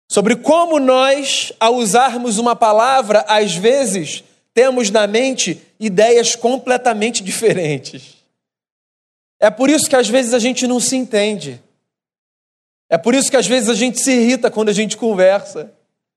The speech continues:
Por isso que às vezes a gente perde o controle, a temperança. Porque o outro fala o mesmo idioma que a gente, mas não necessariamente entende o que a gente diz.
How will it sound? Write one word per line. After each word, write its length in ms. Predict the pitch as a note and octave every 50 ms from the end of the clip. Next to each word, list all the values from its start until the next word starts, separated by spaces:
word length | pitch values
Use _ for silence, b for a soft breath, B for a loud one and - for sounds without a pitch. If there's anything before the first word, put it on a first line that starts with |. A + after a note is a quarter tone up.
| _ _ _ _ _ _ _ _ _ _ _ _ _
Por 120 | _ A3+ B3+
isso 200 | D4 D4 - -
que 80 | -
às 160 | B3+ B3 G#3 F#3+
vezes 360 | G3 A#3 B3 C4+ B3+ G#3 G#3+
a 60 | A3
gente 260 | G3 A#3+ A#3 A3+ C4
perde 360 | F#3 - A#3+ A#3+ B3 A#3+ G3
o 40 | A#3+
controle, 580 | - - B3 A#3 G#3+ A#3 A3 G3+ A3 A#3+ A#3 G3
a 60 | F3
temperança. 1080 | - - G#3+ A3 G#3+ - A3 A3 G#3+ G3 G#3 G#3+ G#3+ G#3 - - E3 C#3 B2+ C3 - _ _ _ _ _ _ _ _ _ _ _ _ _ _ _ _ _ _ _ _ _ _ _
Porque 240 | _ A3 G3 - -
o 60 | C4
outro 320 | B3 C4 C#4+ C#4+ C#4 C#4 B3
fala 340 | - - C4 C4+ C4 C4 B3+
o 60 | B3
mesmo 340 | A#3+ B3+ C4+ B3+ G#3+ A3+ B3+
idioma 420 | C4 G3+ F#3 A#3+ B3 B3 B3+ B3
que 100 | B3 C4
a 80 | B3 A3
gente, 720 | F#3 G#3 G#3 G#3 G3 F#3 - - - - - - _ _ _ _ _ _ _ _ _ _ _ _ _ _ _ _
mas 300 | - F#3 A#3 A#3+ A#3+ F#3+
não 180 | G3 B3+ C4+ C#4
necessariamente 760 | C#4 C#4 - C4 B3 B3+ C4 B3 A#3 A#3 B3 C4 B3 - B3+
entende 320 | B3 - - B3 B3+ A3+ A#3+
o 20 |
que 80 | - B3+
a 60 | G3+
gente 260 | G#3+ B3 - - B3
diz. 560 | F#3+ F3 G3+ A3 A3 G3 - - - - _